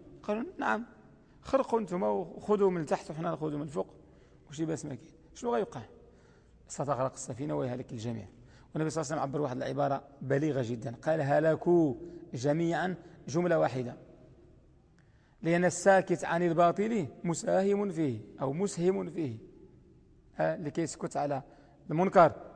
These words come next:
يرتكب أمامه مسهم فيه، وبالتالي سي-، سيهلك مع الهالكين. قال: "وإن أخذوا على أيديهم نجوا ونجوا." هنا جوج الجمل. "وإن أخذوا على أيديهم نجوا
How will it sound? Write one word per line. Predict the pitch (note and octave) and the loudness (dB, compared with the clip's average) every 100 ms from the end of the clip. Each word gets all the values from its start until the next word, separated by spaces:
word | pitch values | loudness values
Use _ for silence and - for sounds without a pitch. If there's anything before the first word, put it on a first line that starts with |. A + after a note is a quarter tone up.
| - | -2
يرتكب | D#3+ E3 E3+ E3+ D#3+ | 0 2 2 2 0
أمامه | - E3+ E3 F3 G3+ G3 - - - - | 0 0 0 2 2 0 -6 -20 -16 -6
مسهم | F#3+ G#3 - F3+ F3 E3 | 2 2 4 2 2 0
فيه، | D3 G#2 - - - - - - | -2 -4 -10 -20 -20 -20 -20 -2
وبالتالي | F3+ G3 G3 G3+ G#3+ - - - | 2 2 4 2 2 -2 -8 -4
سي-، | - G3 G3+ | 4 4 4
سيهلك | F#3+ G3 F#3+ D#3 A#3 A#3+ | 2 2 2 2 0 0
مع | A3 G3+ A#3+ - - - - - - - E3+ | 2 2 0 -4 -20 -20 -20 -20 -20 -6 -2
الهالكين. | D3+ D#3 C#3+ - A#2 - - - - - - - - _ _ _ _ - - _ - | 2 2 2 -2 -4 -6 -18 -20 -20 -20 -20 -20 -20 _ _ _ _ -20 -20 _ 8
قال: | A3 A3 | 8 10
"وإن | G#3+ A3+ A3 | 6 4 2
أخذوا | G#3 G#3 G3 F#3 | 4 4 4 6
على | F#3 F#3+ | 6 6
أيديهم | F#3 E3 F3 G3 A3 E3 - - | 4 2 2 2 2 -2 -8 -4
نجوا | E3 D#3 A#3 C#4+ A#3+ G3 - | 0 6 6 6 0 -4 -2
ونجوا." | - G#3+ E3+ C#3 A2+ - | 2 4 4 2 -2 -4
هنا | C#3+ | -4
جوج | D3+ E3 | -2 -2
الجمل. | D3 - C#3+ B2+ C#3 C3 - - - - - - - - - | -2 -4 -8 -6 -6 -6 -10 -20 -20 -20 -20 -20 -20 -12 2
"وإن | F3+ G#3 | 4 6
أخذوا | G3 G3 F3+ | 6 6 6
على | F#3+ | 6
أيديهم | F#3+ F#3+ F#3+ F#3 F3 | 4 2 2 0 2
نجوا | G#3+ B3 C4+ | 4 6 4